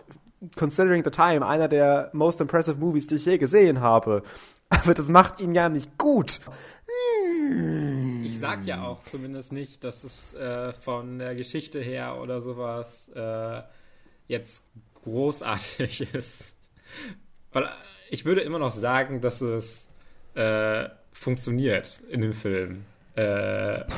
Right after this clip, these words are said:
Speaker 2: und nicht alles total scheiße auf einmal ist, nur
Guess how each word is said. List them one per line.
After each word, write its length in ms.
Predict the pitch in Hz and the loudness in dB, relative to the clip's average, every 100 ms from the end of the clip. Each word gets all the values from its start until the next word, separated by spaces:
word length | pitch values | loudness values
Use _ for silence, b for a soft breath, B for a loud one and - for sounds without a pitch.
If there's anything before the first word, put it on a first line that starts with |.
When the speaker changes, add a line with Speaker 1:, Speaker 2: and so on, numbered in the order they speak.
| 110 | -4
Speaker 2:
und 260 | 107 - | -4 -2
nicht 300 | 123 127 - | 0 0 0
alles 240 | 135 139 123 | 0 2 2
total 340 | 135 131 120 | 0 2 2
scheiße 480 | - - 139 175 107 | 2 -2 0 2 2
auf 220 | 104 - | 0 -2
einmal 360 | 104 107 107 - | -4 -4 -4 -6
ist, 340 | 120 120 - b b b | -6 -8 -14 b b b
nur 580 | 123 120 117 117 117 120 | -6 -2 0 0 -2 -4